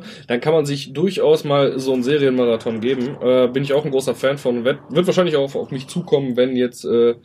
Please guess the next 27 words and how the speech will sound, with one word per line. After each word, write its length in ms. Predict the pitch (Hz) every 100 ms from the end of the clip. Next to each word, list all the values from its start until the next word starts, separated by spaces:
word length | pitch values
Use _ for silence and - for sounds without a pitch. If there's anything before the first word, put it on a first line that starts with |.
| - - - -
doch 180 | 120
wieder 180 | 147 127
ein 120 | 90
Shutdown 380 | 123 147 139 117
anstehen 420 | 78 139 - 120
sollte. 240 | 113 104 110
Man 140 | 117
weiß 160 | 131 151
ja 60 | 120
überhaupt 300 | 123 147 113
nicht, 120 | 120
was 100 | 117
passiert. 360 | 120 - 127 123
Jetzt, 240 | 110 -
äh, 160 | 90 110
mein 160 | 117
Handy 180 | 123 139
vibriert 380 | 123 120 127 127
permanent, 400 | 131 127 123 135
weil 80 | 120
ich 80 |
tausend, 400 | - 135 135 120
äh, 220 | - 117 117
Nachrichtenquellen, 760 | 120 135 - 120 - 123 120
äh, 140 | 113 113
abonniert 460 | 127 131 120 113
habe, 280 | 117 113 139